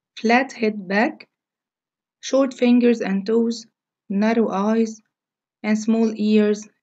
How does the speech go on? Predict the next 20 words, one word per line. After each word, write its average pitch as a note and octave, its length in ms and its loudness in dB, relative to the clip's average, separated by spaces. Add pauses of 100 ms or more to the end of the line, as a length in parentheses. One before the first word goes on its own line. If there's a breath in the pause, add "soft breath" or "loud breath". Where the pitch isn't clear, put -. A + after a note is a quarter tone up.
and G3 220 0
mental G#3 400 2 (340)
retardation F#3+ 640 -4
for F#3 120 -6
sure. - 320 -14 (840)
Okay, A3 220 2
here A#3 160 6
is A3 100 4
the F#3+ 100 -2
karyotype B3+ 720 0
of G#3 240 -2
the G3 300 0
Down A3+ 240 2
syndromes. C4 720 0 (1700 loud breath)
The G#3+ 200 0
pair C#4 300 4
of B3+ 140 0
chromosome A3 560 2
twenty-one C4 600 2
has C#4 360 -2